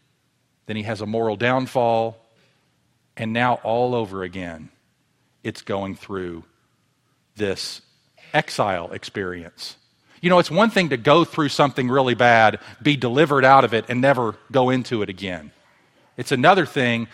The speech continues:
to go through something really bad, be delivered out of it, and go back into a similar situation, even worse this time.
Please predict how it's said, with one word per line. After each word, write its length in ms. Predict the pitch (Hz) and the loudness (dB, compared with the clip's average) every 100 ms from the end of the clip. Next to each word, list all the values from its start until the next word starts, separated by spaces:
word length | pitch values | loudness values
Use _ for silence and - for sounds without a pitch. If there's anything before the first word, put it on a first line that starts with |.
| - | -20
to 120 | - 123 | -8 0
go 180 | 147 | 0
through 160 | 151 143 | 0 -2
something 340 | - 143 135 | 0 0 0
really 240 | 131 135 123 | -2 0 2
bad, 380 | 120 127 123 120 | 4 4 4 2
be 100 | 127 | -4
delivered 380 | 120 135 123 | -2 -2 0
out 180 | 127 135 | 4 4
of 80 | 117 | 4
it, 100 | 113 | -4
and 120 | 120 113 | -6 -4
go 160 | 131 | -4
back 360 | 107 127 143 - | 2 4 4 0
into 160 | 127 | -4
a 60 | 110 | -4
similar 360 | - 156 135 113 | -4 -6 -4 -6
situation, 600 | 131 117 120 117 127 120 | -6 -6 -4 -2 -4 -8
even 300 | 160 135 113 | -8 -6 -2
worse 340 | 117 135 - | 0 0 -4
this 220 | - 90 - | -12 -14 -16
time. 320 | 90 76 | -20 -20